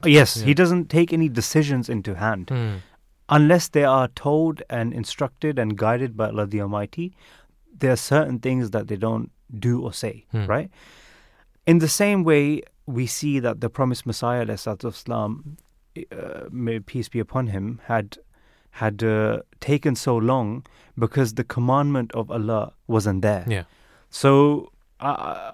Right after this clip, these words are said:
Speaker 1: I remember when I was reading through, um, this particular question, um,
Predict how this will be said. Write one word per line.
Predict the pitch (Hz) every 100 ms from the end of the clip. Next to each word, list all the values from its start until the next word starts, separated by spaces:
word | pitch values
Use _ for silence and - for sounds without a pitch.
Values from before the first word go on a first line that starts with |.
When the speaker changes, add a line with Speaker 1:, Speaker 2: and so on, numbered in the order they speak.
| -
Speaker 1:
I | 139
remember | 147 156 156 131 127 120
when | 123
I | 131
was | 123 98
reading | 120 143 127
through, | - - 113 113 -
um, | 110 101 98 98 - 123
this | 110 -
particular | 123 - 117 113 107 95 101 - _ _ _ -
question, | 147 - - 95 113 - _ _ _ _ -
um, | 113 110 110 120 -